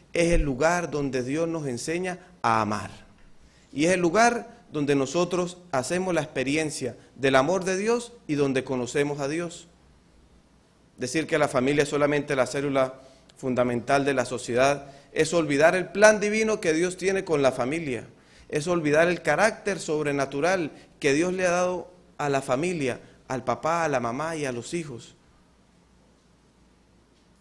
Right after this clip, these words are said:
En la familia los pastores encontraron a Dios. En la familia los reyes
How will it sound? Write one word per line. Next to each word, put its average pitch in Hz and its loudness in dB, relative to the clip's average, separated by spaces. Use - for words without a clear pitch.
En 127 -6
la 123 -2
familia 147 0
los 147 -4
pastores 160 -4
encontraron 143 -2
a 175 -2
Dios. 156 -6
En 139 0
la 147 2
familia 165 2
los 151 0
reyes 190 0